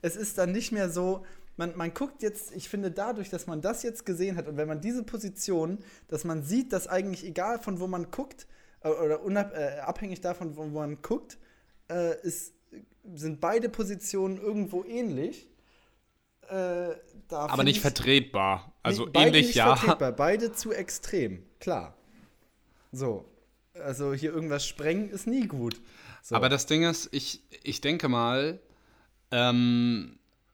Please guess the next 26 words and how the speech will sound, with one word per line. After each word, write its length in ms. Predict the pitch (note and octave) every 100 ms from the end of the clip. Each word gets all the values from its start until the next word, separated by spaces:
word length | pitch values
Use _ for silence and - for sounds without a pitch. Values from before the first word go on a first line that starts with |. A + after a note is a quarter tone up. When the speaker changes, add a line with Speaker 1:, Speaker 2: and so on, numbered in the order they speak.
| -
Speaker 2:
ohne 360 | C3+ E3 E3
die, 500 | C3 B2+ E3+ F#3 F3 - _ - -
ohne 200 | D3+ D#3+
beide 460 | B2+ D3 F3 D3
Richtungen 640 | B2+ B2+ - A#2 A2+ C3+ G3 - _ _ - _ - - _ _ _ _ _ _
hättest 440 | A#2 D3 D#3+ -
du 100 | D#3
keinen 1300 | D3 C#3+ C#3 C#3+ D3 C#3+ C#3+ C#3 - - - - - -
ziemlich 500 | - D3+ D#3+ D3 -
guten 320 | C#3+ D3+ D3
deutschen 320 | B2+ C3 C#3
Staat, 340 | B2 C#3 C3 -
weißt 160 | A#2+
du, 40 | C3
wie 40 |
ich 80 | A#2+
mein? 220 | B2+ C#3+
Also 360 | B2+ A#2 B2 B2
Speaker 1:
Ja, 180 | E3+ F#3+
klar, 320 | - A3 B2
es 120 | B2+ -
braucht 240 | D#3 D#3
immer 460 | F#3 G3 G3+ F#3+ -
irgendwen, 460 | F#3 F#3+ F3 F#3 F3+
der 140 | F#3
tritt. 320 | - F#3 -